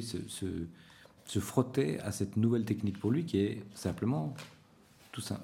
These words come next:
tout simplement, hein, la, la nouvelle technique, c'est pas l'huile. Il la manie depuis très longtemps. C'est comment, avec l'huile, qui est un processus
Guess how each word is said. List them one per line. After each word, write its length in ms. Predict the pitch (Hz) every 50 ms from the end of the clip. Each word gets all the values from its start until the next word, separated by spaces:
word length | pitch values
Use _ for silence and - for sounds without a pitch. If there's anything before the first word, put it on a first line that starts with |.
| 98 -
tout 100 | - -
simplement, 420 | - - - - - 170 165 117 113
hein, 60 | 113 113 113 -
la, 100 | 95 -
la 140 | - - 87
nouvelle 180 | 87 87 92
technique, 300 | 85 90 - - 107 -
c'est 180 | - - - -
pas 220 | - 85 82 - -
l'huile. 360 | 98 113 160 175 127 90 80 85 - - - - - - - -
Il 160 | - 87 85
la 80 | 85 82
manie 380 | 82 85 87 95 95 95 98 92
depuis 300 | 87 82 - 90 85 82
très 180 | - - 95
longtemps. 340 | 98 113 127 - 151 120 98 - - - - - - -
C'est 200 | - - 95 92 - - -
comment, 320 | 127 113 107 101 - -
avec 300 | 92 85 87 82 - -
l'huile, 300 | 107 110 107 98 90 -
qui 100 | - 95
est 100 | 90 -
un 60 | 90 85
processus 680 | - 98 90 - 92 90 - - 92 - - - -